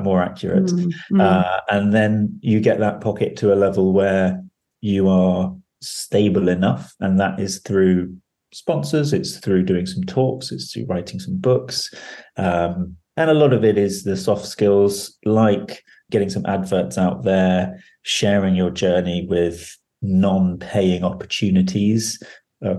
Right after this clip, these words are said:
Speaker 1: quite a lot of those, and then starting to get back into phase one. Um,
Speaker 2: Mm.
Speaker 1: when another idea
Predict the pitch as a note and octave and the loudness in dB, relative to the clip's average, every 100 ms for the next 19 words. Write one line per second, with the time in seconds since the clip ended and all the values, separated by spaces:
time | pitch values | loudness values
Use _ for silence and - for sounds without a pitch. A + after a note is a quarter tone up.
0 | - G2+ F#2 F2+ - F#2 F2+ F#2 G#2+ - | -2 0 2 0 -2 -2 0 2 0 -4
1 | - - _ - C3 C#3 C3+ - C#3+ C3+ | -12 -20 _ -2 0 2 0 0 2 2
2 | C3 A#2 B2 C3+ - A#2+ B2+ A#2 A#2+ - | 0 -2 0 0 0 -2 -2 -4 -4 -2
3 | B2+ A2+ B2+ C3+ B2+ - - G2 F#2 E2+ | -2 -2 -2 -2 -4 -8 -10 0 4 4
4 | - - - G2+ G#2 G#2 G2+ F#2+ G2+ G2+ | 4 2 -2 -2 -4 0 0 2 4 4